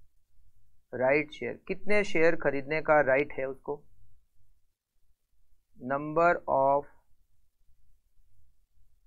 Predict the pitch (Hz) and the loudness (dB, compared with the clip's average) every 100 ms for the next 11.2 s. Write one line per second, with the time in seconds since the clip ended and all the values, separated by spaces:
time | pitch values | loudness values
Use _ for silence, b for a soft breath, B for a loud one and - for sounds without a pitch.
0 | _ - - _ - - _ - - - | _ -20 -20 _ -20 -20 _ -20 -16 -8
1 | 123 127 147 151 - _ _ _ _ - | 0 2 2 -2 -14 _ _ _ _ -20
2 | - - - 131 131 120 98 - - _ | -20 -16 -8 -2 0 -2 -4 -12 -20 _
3 | _ - _ - - _ _ _ 127 131 | _ -20 _ -20 -20 _ _ _ -8 -8
4 | 123 131 123 120 107 - - - _ _ | -4 -4 -4 -8 -10 -16 -18 -20 _ _
5 | - - - 139 160 151 170 180 190 190 | -20 -20 -16 -10 -8 -8 -10 -4 -4 -4
6 | - - - - - 151 165 - 139 135 | -8 -20 -20 -20 -4 2 2 0 -4 -4
7 | 143 151 151 147 139 143 139 131 139 156 | -6 -2 2 4 4 0 -6 -8 -8 -12
8 | - - - - - - - - - - | -20 -20 -20 -18 -18 -18 -20 -20 -20 -20
9 | - - - _ - - - 214 202 - | -20 -20 -20 _ -20 -8 4 4 4 -2
10 | 185 - 123 113 120 127 160 165 147 147 | -6 -2 -4 -4 -4 0 0 0 0 -2
11 | 147 165 | 0 0